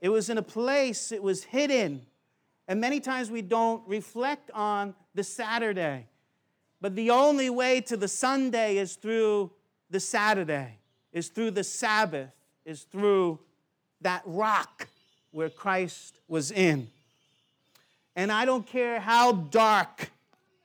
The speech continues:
how dark of a situation you were in, know this,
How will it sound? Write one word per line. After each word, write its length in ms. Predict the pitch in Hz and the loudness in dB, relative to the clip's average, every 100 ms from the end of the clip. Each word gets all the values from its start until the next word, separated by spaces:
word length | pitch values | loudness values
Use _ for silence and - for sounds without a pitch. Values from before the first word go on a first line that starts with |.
| _ _ _ _ _ _ _ _ _ _ _ _ _ _ _ _ _ _ | _ _ _ _ _ _ _ _ _ _ _ _ _ _ _ _ _ _
how 320 | 170 208 226 | -2 2 2
dark 440 | 180 214 214 208 - _ 208 | 2 2 2 0 -4 _ -12
of 160 | 165 | -8
a 60 | 175 | -10
situation 960 | - 226 220 202 208 220 214 - 196 180 | -10 -12 -8 -4 -2 -4 -6 -12 -12 -10
you 160 | 180 | -8
were 80 | 175 | -8
in, 440 | 165 180 151 143 - _ _ _ 151 | -6 -4 -6 -10 -18 _ _ _ -12
know 360 | 175 214 214 | -4 0 0
this, 640 | 185 220 202 160 - - | 0 2 0 -2 -10 -18